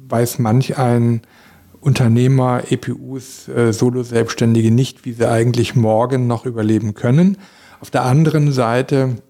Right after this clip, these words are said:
schütten die Regierungen rund um den Globus, vor allen Dingen in der kapitalistischen Welt,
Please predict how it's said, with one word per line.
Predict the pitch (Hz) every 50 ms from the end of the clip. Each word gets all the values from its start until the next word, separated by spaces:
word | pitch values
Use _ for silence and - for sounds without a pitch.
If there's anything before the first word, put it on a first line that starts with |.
| _ _ _ _ _ _ _ _ _ _ - - -
schütten | - - - 160 147 - 156 139
die | 123 123
Regierungen | 120 131 123 110 104 120 143 156 156 143 131 127 131 131 135 -
rund | - 131 131 110 110 127 135 151 -
um | - 135 123
den | 117 104 104
Globus, | 101 101 123 147 151 156 -
vor | - - -
allen | 120 117 120
Dingen | 117 120 117 117 110 - - - - - - - _ -
in | - 120
der | 113 110
kapitalistischen | - - 131 - 143 131 - 123 117 127 120 - - 123 - - - 110
Welt, | 113 110 110 110 107 - -